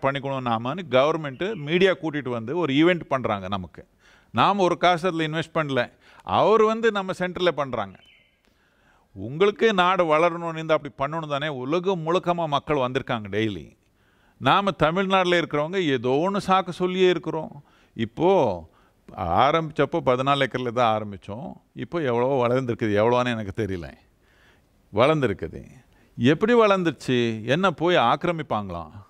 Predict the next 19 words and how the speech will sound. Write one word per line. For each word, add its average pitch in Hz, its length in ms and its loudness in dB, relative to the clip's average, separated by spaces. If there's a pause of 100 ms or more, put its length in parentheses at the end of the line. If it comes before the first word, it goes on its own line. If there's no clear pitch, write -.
(420)
நான் 127 300 2
இவ்வளோ 135 240 2
தான் 147 160 -4
சொல்றேன். 92 340 -8 (800)
இல்ல 123 140 2 (420)
ஃபாரஸ்ட் 123 460 0
லேண்ட் 107 220 -2
இருக்கட்டும், 85 400 -12 (200)
இல்ல 135 260 -2
ஒரு 101 120 -2 (100)
விவசாய 117 480 2
லேண்ட் 87 220 -6
இருக்கட்டும், - 360 -20 (300)
ஒரே 127 180 4 (100)
ஒரு 98 200 0
இன்ச் 131 220 -8 (1800)
எங்கேனாலும் 127 440 4
எடுத்திருக்குதா 107 440 -6 (100)
பார்த்துடுங்க. - 420 -4